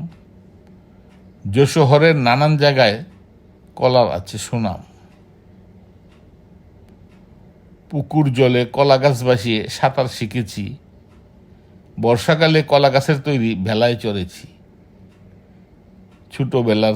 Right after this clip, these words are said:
খেলার সাথে কলা গাছের বাকল, নৌকা বানাও, পানিতে ভাসাও, এটাই ছিল চল। আজকাল নাকি বিজ্ঞানীরা কলা গাছের আঁশ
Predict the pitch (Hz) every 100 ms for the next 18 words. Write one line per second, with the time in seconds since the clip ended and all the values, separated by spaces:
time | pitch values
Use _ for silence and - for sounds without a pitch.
0 | - 120 120 120 - 117 113 113 - 135
1 | 127 107 104 123 117 113 113 98 95 123
2 | - - - - - - - - - -
3 | 117 135 143 151 131 123 135 110 98 127
4 | 151 156 143 123 123 98 98 127 131 131
5 | - 117 - 101 82 - - _ _ -
6 | - - - - _ - _ - _ -
7 | - - _ - 117 101 - 117 113 117
8 | 123 117 117 120 117 110 110 107 123 120
9 | 107 104 - 120 - 107 104 98 117